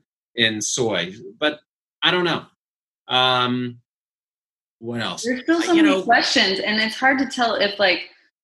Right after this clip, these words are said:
Speaker 2: the rates just keep increasing or if healthcare's actually better and people just keep getting tested more. I just don't
Speaker 1: Right.
Speaker 2: know.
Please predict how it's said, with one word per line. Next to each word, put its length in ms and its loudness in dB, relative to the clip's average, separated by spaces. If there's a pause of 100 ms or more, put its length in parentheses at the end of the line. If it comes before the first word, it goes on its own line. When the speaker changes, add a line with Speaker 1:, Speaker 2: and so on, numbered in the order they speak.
(140)
Speaker 2:
the 160 0
rates 320 2
just 200 -4
keep 180 -4
increasing 640 2
or 240 0
if 80 2
healthcare's 720 0 (380)
actually 720 2
better 380 4
and 180 -2
people 220 -4
just 160 -8
keep 160 -6
getting 240 0
tested 420 0
more. 380 0
I 200 2
just 200 -4
don't 140 -2
Speaker 1:
Right. 280 2
Speaker 2:
know. 60 -18